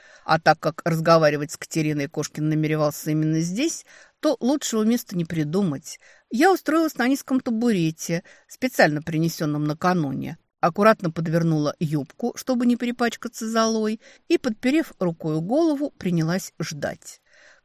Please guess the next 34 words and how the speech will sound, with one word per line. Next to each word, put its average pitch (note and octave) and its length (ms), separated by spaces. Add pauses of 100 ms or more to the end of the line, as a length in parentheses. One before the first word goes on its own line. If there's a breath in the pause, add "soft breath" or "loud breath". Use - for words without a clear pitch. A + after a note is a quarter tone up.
Катя E4 220
явилась F#3 320
в - 20
столовую A3 500
лишь F#3+ 200
несколькими B3+ 480
минутами A#3+ 500
позже A3+ 380
Кошкина, D3 600 (300 loud breath)
который D#3 500
о D#3 60
моем D3+ 260
присутствии, D#3 580
разумеется, D#3+ 580
знал – F3 440 (280 soft breath)
поэтому E3 460
любезно G3+ 480
отодвинул F3+ 500
для D#3 180
девушки A3 380
стул F3+ 420
совсем D3+ 400
рядом E3+ 240
с - 140
моим D#3 180
закутком. D#3+ 720 (260 soft breath)
Та F4 140
села, F3 520
все - 200
еще D#3+ 240
ни D#3+ 80
слова D#3+ 300
не D#3 120
сказав. D#3 720